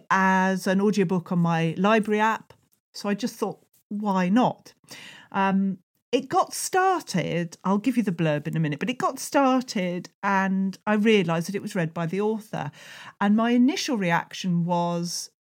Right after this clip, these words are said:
"Oh, it's written by the author. I, is that, is that going to be good?" Sometimes it can work brilliantly, sometimes not. Um, but fair dues to it. It, it worked really well. I found it was very convincing.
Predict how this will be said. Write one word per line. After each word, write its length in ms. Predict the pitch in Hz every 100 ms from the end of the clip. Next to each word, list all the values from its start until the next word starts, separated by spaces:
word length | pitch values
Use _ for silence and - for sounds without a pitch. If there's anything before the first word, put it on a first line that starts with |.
| -
"Oh, 360 | 240 170 147 - - - _ -
it's 320 | 170 - -
written 280 | 196 262 220
by 160 | 202 170
the 180 | 165
author. 640 | 156 165 160 180 165 160 -
I, 180 | 170 175 -
is 160 | 185
that, 260 | - 160 - - - - _
is 220 | - 165
that 220 | 175 -
going 280 | - 214 220
to 140 | - 208
be 120 | 214
good?" 320 | 226 220 214
Sometimes 440 | - 294 247 214
it 100 | 185
can 140 | 165 185
work 200 | 165 -
brilliantly, 720 | 180 156 139 - 147 147 165 _ _ _
sometimes 640 | - 165 156 165 147 147 -
not. 460 | 160 135 165 _ - - - - - - _ -
Um, 520 | 220 226 226 226 240 _ _
but 600 | 254 269 - - - - 226
fair 260 | - 320
dues 320 | 294 302 381 -
to 120 | 190
it. 160 | 160 -
It, 320 | 226 226 190 -
it 180 | 247 240
worked 360 | 240 226 185 190
really 540 | 190 220 220 202 202
well. 560 | 202 262 220 147 135 -
I 140 | 175 175
found 480 | - - 196 196 196
it 80 |
was 140 | 185 165
very 340 | - 220 208
convincing. 1300 | 202 - 165 160 220 220 - - - 208 208 208 208